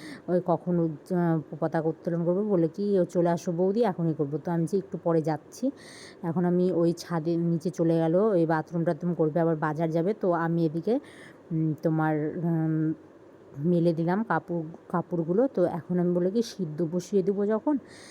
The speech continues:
তাহলে সিদ্ধ বসিয়ে দিই, তো ওদিকে আবার হয়ে যাবে দেখে, তো তাড়াতাড়ি করে ওটা পরে করে এখন আগে ও পতাকা উত্তোলনটা দেখে নিই,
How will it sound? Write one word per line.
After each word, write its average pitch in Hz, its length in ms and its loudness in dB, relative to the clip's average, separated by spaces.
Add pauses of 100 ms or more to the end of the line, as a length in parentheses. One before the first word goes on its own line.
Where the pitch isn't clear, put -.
(220)
তাহলে 175 240 2
সিদ্ধ 175 340 -2
বসিয়ে 170 320 0
দিই, 233 140 0
তো 160 240 4
ওদিকে 156 260 2
আবার 170 280 2 (340)
হয়ে 170 180 6
যাবে 180 240 2
দেখে, 185 240 2
তো 190 180 2 (120)
তাড়াতাড়ি 165 440 0
করে 147 280 2
ওটা 160 220 0
পরে 165 420 2
করে 185 220 0 (440)
এখন 170 260 -2
আগে 170 240 4
ও 170 140 4 (160)
পতাকা 165 340 -2
উত্তোলনটা 165 560 0
দেখে 160 340 -2
নিই, 226 160 4